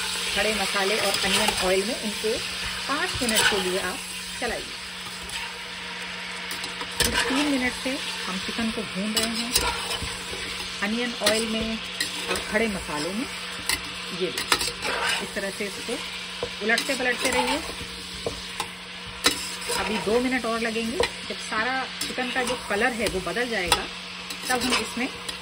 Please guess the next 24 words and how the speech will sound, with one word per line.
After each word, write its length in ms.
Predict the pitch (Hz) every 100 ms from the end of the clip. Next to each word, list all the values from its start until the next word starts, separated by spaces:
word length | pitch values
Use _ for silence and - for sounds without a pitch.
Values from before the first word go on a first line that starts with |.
| - - - -
कौरमे 300 | 214 220 220
के 120 | 240 254 - -
मसाले 300 | 220 - 165
डालेंगे। 680 | - - - - - - -
यहाँ 200 | 220 240
पर 200 | 262 285
मैं 160 | 262 262
ले 160 | 226
रही 240 | 254 247 247
हूँ 400 | 226 247 240 240 - - - - - - - 220
एक 160 | 269 277 - - -
बड़ा 160 | 185 220
चम्मच 300 | 220 208 220 -
मैंने 180 | 196 196
लिया 220 | 196 190 196
है 240 | 190 190 185 - - - - - - - - - - 160 160
लाल 200 | 175 190
मिर्च 220 | 190 190
का, 120 | -
ये 80 | 330
कश्मीरी 420 | 359 208 - 196 196
लाल 200 | 165 160
मिर्च 180 | 185 185
है। 180 | 254